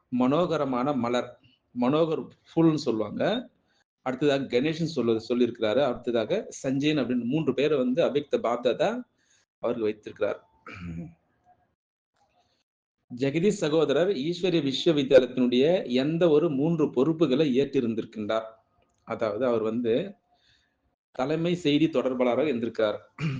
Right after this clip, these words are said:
அடுத்ததாக மத்திய கமிட்டியினுடைய பொதுச் செயலராக இருந்திருக்கின்றார்.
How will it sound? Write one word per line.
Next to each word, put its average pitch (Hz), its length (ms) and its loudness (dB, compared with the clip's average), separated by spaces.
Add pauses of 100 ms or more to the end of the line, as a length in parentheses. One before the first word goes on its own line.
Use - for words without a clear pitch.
(160)
அடுத்ததாக 123 520 -2 (760)
மத்திய 131 480 0
கமிட்டியினுடைய 139 680 0
பொதுச் 139 300 0
செயலராக 120 440 -2
இருந்திருக்கின்றார். 104 640 -6